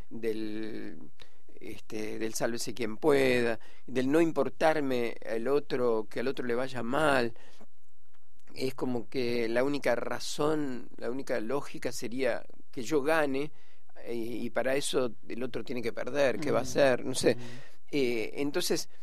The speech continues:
Speaker 2: por un lado, reivindicar, sí, la dimensión individual, pero por otro lado,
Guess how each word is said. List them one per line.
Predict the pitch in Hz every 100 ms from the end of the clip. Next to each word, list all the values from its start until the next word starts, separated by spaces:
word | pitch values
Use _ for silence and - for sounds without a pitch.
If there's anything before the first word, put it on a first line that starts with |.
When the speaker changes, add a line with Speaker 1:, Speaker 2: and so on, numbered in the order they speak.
| - -
Speaker 2:
por | 151 170
un | 180
lado, | 190 202 208
reivindicar, | 160 143 139 151 165 226 190
sí, | - 127 156 123
la | 123
dimensión | 123 123 127 156 147
individual, | 147 143 170 190 180 175
pero | - 143 135
por | 151
otro | 180 185
lado, | 185 190 151 139